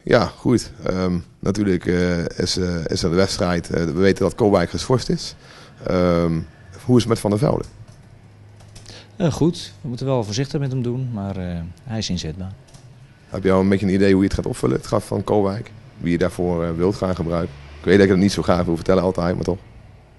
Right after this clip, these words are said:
Speaker 2: Ja, ik weet het.
Speaker 1: <laughs> Maar wie tegen niet, hè?
Speaker 2: <laughs> Nee, dat hoeft helemaal niet.
Speaker 1: Niet belangrijk?
Speaker 2: Nou, niet belangrijk.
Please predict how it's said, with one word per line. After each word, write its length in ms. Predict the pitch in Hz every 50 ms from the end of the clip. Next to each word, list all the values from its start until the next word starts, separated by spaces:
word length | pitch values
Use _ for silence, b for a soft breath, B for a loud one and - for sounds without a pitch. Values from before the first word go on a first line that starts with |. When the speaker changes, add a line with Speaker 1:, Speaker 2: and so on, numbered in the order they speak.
| - - - - - - - - - - - -
Speaker 2:
Ja, 180 | - 131 131 104
ik 120 | 95 98
weet 200 | 95 85 82 82
het. 140 | - 104 - - _ _ _ - - - _ _ _ _ _ -
Speaker 1:
<laughs> 800 | - - - - 156 - - - - - - - 156 143 - -
Maar 180 | - 120 120
wie 180 | 117 131 139 127
tegen 240 | 120 139 123 123 120
niet, 120 | 120 113
hè? 200 | 101 104 104 120 - - - -
Speaker 2:
<laughs> 280 | - - - - - 90
Nee, 160 | 90 87 85
dat 100 | 85 82
hoeft 180 | 85 82 - -
helemaal 220 | 82 80 78 78
niet. 140 | 73 76 - - - - - - B B B B B B B B
Speaker 1:
Niet 120 | B 95
belangrijk? 360 | 98 101 98 90 82 78 73 - - - - - - - _ - - - - - B B B B B B B B B - - - -
Speaker 2:
Nou, 260 | - 202 165 92 87
niet 160 | 90 90 82 73
belangrijk. 540 | 82 80 80 82 80 82 85 101 107 -